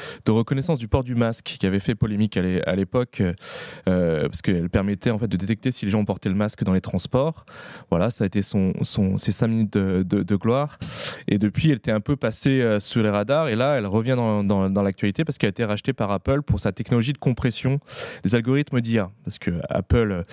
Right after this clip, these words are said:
est un peu en retard, euh, par rapport à la concurrence, euh, en termes de course à l'I A. Et là, ils ont fait une belle acquisition. On connaît pas exactement le montant, mais, euh, on peut imaginer qu'il y a quand même quelques millions qui ont, qui ont été transférés. C'est une boîte, euh, qui a été créée par, euh, deux Français, deux frères,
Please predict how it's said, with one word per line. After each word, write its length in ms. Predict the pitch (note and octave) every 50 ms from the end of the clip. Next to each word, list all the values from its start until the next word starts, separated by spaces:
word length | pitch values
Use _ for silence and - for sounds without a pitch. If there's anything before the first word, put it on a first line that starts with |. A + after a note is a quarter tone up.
| - - - - - -
est 40 | F#2+
un 80 | G2 G2
peu 160 | - - A2+
en 80 | G2 G2
retard, 400 | - - - A#2 A2+ G2+ F#2 F#2
euh, 340 | F2+ E2+ F2 F2 F2+ F2+
par 180 | F2+ - G#2+ F2+
rapport 260 | F#2 F#2+ - - G2+
à 20 | F#2+
la 80 | F#2
concurrence, 580 | - G2+ G2 - - A2+ G#2+ G#2 G2+ - - -
euh, 320 | F#2 F2 - C#2 C2+ D#2 -
en 120 | - F2
termes 280 | F2+ - - A2 F#2+ F#2+
de 100 | F#2+ F#2+
course 300 | - - G#2 - - -
à 180 | F#2 F2+ - F#2
l'I 180 | F#2 G2+ A#2+
A. 120 | C#3+ E3+ - - - - - - - -
Et 80 | -
là, 120 | G#2+ B2+ D3+
ils 120 | D#3 B2+
ont 140 | A#2 A2 G2+
fait 180 | - - B2+ B2+
une 140 | A2+ G#2
belle 160 | G2+ C3 D3 D#3+
acquisition. 400 | D3+ - - A2+ G2+ - - C3+
On 60 | A#2+
connaît 200 | - A2 G2 F#2
pas 140 | - A#2 G#2+
exactement 400 | G2+ A2 G2+ - - G#2 G2 F#2+
le 60 | F#2
montant, 340 | G2 G#2 G2 - D#3+ E3+ D3+
mais, 240 | A2+ G#2+ B2+ C#3+
euh, 240 | C#3+ A2+ F#2+ F#2 F2+ F2+ - - - - - - - -
on 60 | G2
peut 140 | - A#2+ A#2
imaginer 460 | A2 A2 G#2+ G#2 - G#2+ A#2+ C3+ C#3+
qu'il 100 | - -
y 40 | F#2+
a 20 |
quand 120 | E2+ - G#2+
même 160 | A2 B2 A#2
quelques 260 | - A2 G2 - - G#2+
millions 320 | G#2 G#2 G2+ A#2 A#2 A2+
qui 100 | - -
ont, 220 | F#2 F2+ F2+ F2+
qui 100 | F2+ -
ont 60 | G2 F#2
été 120 | - G2
transférés. 540 | - - G#2+ G2 - - A2 A2+ C#3 E3 - - - - - - - -
C'est 160 | - - - A2
une 120 | G#2 G#2+
boîte, 360 | G2+ A#2+ C3 C3 - - -
euh, 320 | B2 G2+ G2 G2 G2+ G2 G2
qui 120 | - -
a 40 | G#2
été 160 | - - G#2+
créée 340 | - - - B2+ B2+ B2+ B2+
par, 340 | - - A2+ G2+ F#2 G2 G2
euh, 320 | G2 F#2+ F#2+ F#2 F#2+ F#2+
deux 340 | F#2+ G2+ C3 C3 C3 B2 A#2+
Français, 380 | - - A#2 G#2+ - - C3
deux 140 | D3 B2 G#2
frères, 320 | G2 - - A#2 C3 D3